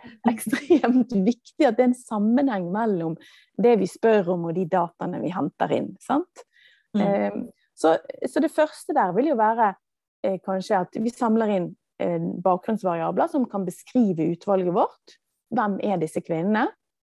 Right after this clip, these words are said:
Speaker 2: Mm.
Speaker 1: Og så vil jo den andre delen gjerne være at hva, hvilket utfall er det vi skal måle? Jo, det er fysisk aktivitet, og da blir det litt sånn, sånn som du spør.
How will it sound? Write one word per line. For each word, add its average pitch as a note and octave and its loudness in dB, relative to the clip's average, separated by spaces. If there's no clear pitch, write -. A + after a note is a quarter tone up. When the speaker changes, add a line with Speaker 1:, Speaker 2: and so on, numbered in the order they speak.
Speaker 2:
Mm. F#3 -2
Speaker 1:
Og - -2
så C4 2
vil F4+ 4
jo D4+ 4
den A#3+ 2
andre A#3+ 4
delen F3+ 0
gjerne F#3+ 0
være F3 2
at - -4
hva, A#3 0
hvilket B3 2
utfall G#3+ 4
er F#3+ 4
det F3+ 2
vi D#3+ 2
skal F3 -2
måle? F3+ 0
Jo, C4 2
det A#3+ 2
er - -20
fysisk G3 -4
aktivitet, E3 -4
og A3+ 0
da D#4 4
blir B3+ 4
det F#3+ 2
litt A3+ 4
sånn, G#3 -2
sånn G#3+ -2
som F#3 -2
du F#3+ 0
spør. - -2